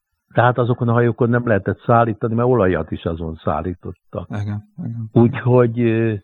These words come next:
Speaker 1: tehát Kuba olajat is a Szovjetunióból kapott, tehát egy teljesen függő rendszer alakult ki. Ezt
Speaker 2: Igen.
Speaker 1: hívják egyébként neokapitalizmusnak,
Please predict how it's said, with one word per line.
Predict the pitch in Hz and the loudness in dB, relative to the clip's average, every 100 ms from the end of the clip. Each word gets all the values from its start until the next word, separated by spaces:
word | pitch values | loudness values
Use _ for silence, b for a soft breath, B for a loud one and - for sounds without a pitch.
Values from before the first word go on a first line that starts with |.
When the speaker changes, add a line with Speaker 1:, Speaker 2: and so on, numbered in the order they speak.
| _ _ _ _ - | _ _ _ _ 0
Speaker 1:
tehát | 117 - | 0 0
Kuba | 131 104 110 | -2 0 0
olajat | 147 151 143 127 | 2 4 4 0
is | 131 113 | -4 -8
a | 117 | -4
Szovjetunióból | 135 117 120 - 127 127 117 117 117 | -2 0 -2 -2 -2 0 -2 -2 -2
kapott, | - 131 - 131 - | 0 0 0 -4 -2
tehát | 131 - | -4 -4
egy | - - | -8 0
teljesen | 214 202 113 - 101 90 _ _ | 2 4 2 0 -2 -4 _ _
függő | - 170 123 104 107 95 | 0 2 4 4 4 4
rendszer | 95 92 95 107 95 | 0 -2 -4 -6 -2
alakult | 98 90 - - 92 90 - | -2 -4 -6 -8 -8 -8 -6
ki. | 107 107 104 _ _ - | -2 -2 -6 _ _ -2
Ezt | 117 | -2
Speaker 2:
Igen. | 98 | 2
Speaker 1:
hívják | 101 110 98 | 2 4 2
egyébként | - - 151 - 113 | -2 -2 -4 -2 0
neokapitalizmusnak, | 117 98 90 87 - 90 95 92 92 90 90 117 117 | 0 0 0 -4 -4 -4 -2 -2 -4 -6 -6 -2 -2